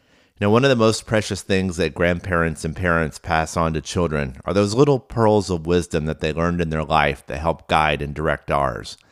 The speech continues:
We may not see it or agree at the time, but eventually there comes a time when we encounter a situation where a recollection of that pearl is exactly what we need to get us through.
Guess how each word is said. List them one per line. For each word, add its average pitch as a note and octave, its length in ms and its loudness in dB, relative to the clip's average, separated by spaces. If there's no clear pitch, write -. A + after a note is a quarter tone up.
We A2 80 -2
may D#3 120 6
not C3 220 2
see A2+ 300 4
it F2+ 120 6
or E2 140 4
agree F#2+ 440 2
at E2+ 100 0
the D#2 80 -4
time, D#2 500 -2
but - 100 -2
eventually F3+ 400 2
there A2+ 140 0
comes G2+ 300 0
a G2+ 40 -2
time F2 400 0
when E2+ 120 0
we E2 120 0
encounter G2 580 0
a E2 60 0
situation D#2+ 960 -2
where F2+ 180 2
a F2+ 60 6
recollection G2 760 0
of D#2+ 120 -2
that C#2+ 240 0
pearl E2+ 420 2
is D2 240 -8
exactly E2 640 0
what D#2 160 -4
we D#2 100 -6
need D2+ 340 -4
to D#2+ 100 -8
get D2+ 180 -2
us D2+ 140 -6
through. D#2+ 420 -2